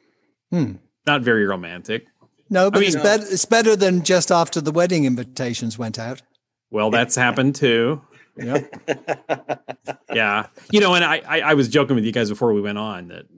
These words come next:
Speaker 2: that I have this curse, and you probably experience it too, where, you know, we've seen enough divorces that we can kinda tell.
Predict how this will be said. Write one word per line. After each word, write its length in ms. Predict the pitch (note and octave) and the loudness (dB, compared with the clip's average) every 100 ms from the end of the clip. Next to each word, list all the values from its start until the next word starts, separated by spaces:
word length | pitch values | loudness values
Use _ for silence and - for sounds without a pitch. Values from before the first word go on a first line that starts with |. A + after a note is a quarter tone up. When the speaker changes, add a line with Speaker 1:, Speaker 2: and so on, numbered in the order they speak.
| F2 G#2+ | -20 -16
Speaker 2:
that 180 | G2 | -10
I 140 | G2+ A2+ | -2 0
have 260 | A2 G#2+ | 0 -2
this 220 | F#2 F#2 - | -2 -4 -4
curse, 400 | - A#2+ G2+ G#2 | 0 2 2 -2
and 80 | |
you 80 | G#2+ | -2
probably 260 | A#2+ A2+ G2 | 0 0 0
experience 560 | F2+ - G#2+ G2+ F#2+ | -4 -4 -2 -2 -4
it 140 | - - | -10 -4
too, 200 | G3 G3 | 0 2
where, 220 | G2+ E2+ E2+ | 0 -4 -12
you 100 | - | -6
know, 80 | A#2 | -4
we've 180 | G2 G#2 | -2 -2
seen 220 | - C#3+ | 2 2
enough 240 | A2 G#2+ - | 2 0 -2
divorces 560 | F2+ G#2+ A#2+ A#2 F2 | -4 -2 -2 -4 -14
that 140 | - G2+ | -14 -16
we 100 | G2+ | -16
can 120 | F#2 | -16
kinda 260 | - G#2+ E2+ | -12 -12 -12
tell. 480 | - F#2+ E2+ - | -8 -8 -8 -12